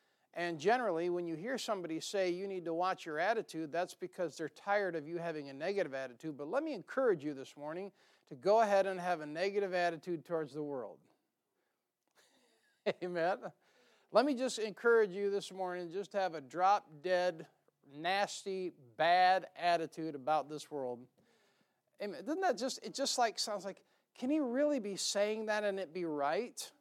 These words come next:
Right? Well, don't worry about what I say. Look at verse four. Galatians chapter one, verse four, Paul says, "Who gave himself for our sins, that he might deliver, deliver us from this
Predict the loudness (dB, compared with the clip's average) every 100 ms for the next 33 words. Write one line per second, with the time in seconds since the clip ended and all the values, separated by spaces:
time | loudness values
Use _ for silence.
0 | _ -4 -4 -4 -10 0 2 4 4 4
1 | 4 4 4 2 0 -2 -2 -4 -2 -4
2 | -4 -6 -2 0 -2 _ _ _ _ _
3 | _ _ _ _ 4 6 6 2 4 4
4 | 4 2 2 2 2 2 0 4 4 6
5 | 6 6 4 -4 -4 -2 2 2 2 -4
6 | 4 6 6 4 0 2 2 0 -4 0
7 | 0 -2 -8 -12 -16 _ _ -4 -2 -2
8 | 2 2 2 0 6 6 4 -10 0 6
9 | 6 6 2 2 -4 -12 _ _ _ _
10 | 0 2 2 2 0 -8